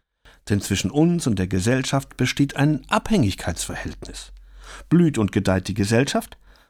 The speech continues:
dann profitieren wir davon. Geht es ihr hingegen schlecht, dann leiden wir darunter. Unsere Gemeinschaft übt ihrerseits Einfluss auf jene aus, die uns umgeben.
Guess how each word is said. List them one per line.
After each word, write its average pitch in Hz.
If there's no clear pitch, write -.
dann 87
profitieren 139
wir 98
davon. 98
Geht 156
es -
ihr 113
hingegen 95
schlecht, -
dann 170
leiden 185
wir 104
darunter. 92
Unsere 120
Gemeinschaft 110
übt 101
ihrerseits 131
Einfluss 127
auf 95
jene 104
aus, 139
die 139
uns 139
umgeben. 113